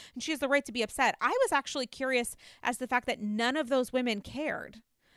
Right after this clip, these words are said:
Like, not a single, like, Kyle was like, "We'll whisper," and then was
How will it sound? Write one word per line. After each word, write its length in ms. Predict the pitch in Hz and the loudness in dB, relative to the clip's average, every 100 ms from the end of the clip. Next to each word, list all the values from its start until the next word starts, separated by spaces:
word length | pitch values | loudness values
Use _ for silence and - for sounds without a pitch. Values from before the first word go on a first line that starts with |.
| - | -2
Like, 160 | 294 240 | 0 2
not 300 | 285 339 381 | 2 2 0
a 60 | |
single, 280 | - 330 302 277 | -2 -2 0 0
like, 160 | 277 | 0
Kyle 240 | - 320 349 | 4 4 4
was 140 | 302 | 0
like, 100 | 233 | -4
"We'll 220 | 247 277 | -6 -8
whisper," 560 | 269 285 - 254 226 - 254 | -6 -8 -8 -8 -8 -6 -2
and 180 | 262 | 0
then 160 | 285 285 | 0 2
was 240 | 311 294 | 2 0